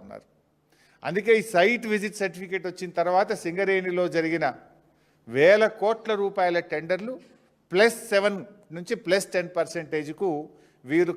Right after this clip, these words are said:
కట్టబెట్టుకున్నారు, పర్సెంటేజీలు కొల్లగొడుతున్నారు. అదే పద్ధతిలో ఈ నైనీ బ్లాక్ చేయబోతే ఏం జరిగింది? వాటాల పంచాయతీ వచ్చి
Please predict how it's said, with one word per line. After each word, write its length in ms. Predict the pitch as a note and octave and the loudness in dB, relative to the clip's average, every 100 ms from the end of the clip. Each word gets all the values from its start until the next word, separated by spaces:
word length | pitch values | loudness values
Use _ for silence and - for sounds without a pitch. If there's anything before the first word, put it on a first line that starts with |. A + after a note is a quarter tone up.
| D3 | -2
కట్టబెట్టుకున్నారు, 800 | C3+ F#3 F3+ F3+ - D#3 D3+ F#3+ E3 | 0 2 0 -2 -8 -2 -2 0 0
పర్సెంటేజీలు 600 | C#3+ D#3 D#3+ D#3 C#3 F3+ F3+ | 0 -2 -4 -4 -4 -6 -2
కొల్లగొడుతున్నారు. 720 | D3+ C#3 A#2+ - A2 G#1+ - _ _ _ _ _ _ _ _ _ _ _ _ _ _ _ C3+ | -2 0 -4 -8 -14 -16 -18 _ _ _ _ _ _ _ _ _ _ _ _ _ _ _ 0
అదే 240 | D3+ G#3+ A#3 | 6 8 6
పద్ధతిలో 380 | A3 G#3 G3 A3+ B3 | 2 -2 -2 0 0
ఈ 20 | F#3+ | 0
నైనీ 220 | F#3 A3 F#3 | 0 0 0
బ్లాక్ 240 | G3 F#3+ D#3+ | 2 0 0
చేయబోతే 420 | F3+ F3 F3+ F3+ F3+ | -4 -2 -4 -4 -4
ఏం 60 | |
జరిగింది? 500 | F3 E3+ E3 E3 D#3+ D#3 D#3 - _ _ _ _ _ _ _ - | -4 -4 -6 -6 -6 -6 -10 -20 _ _ _ _ _ _ _ 0
వాటాల 400 | F3 G3+ G#3+ G#3 | 4 4 4 2
పంచాయతీ 580 | G3+ F#3 F3+ F3+ F3 E3+ | 0 -4 -2 -2 -2 -6
వచ్చి 340 | D#3+ D#3+ G#3 | -8 -6 -4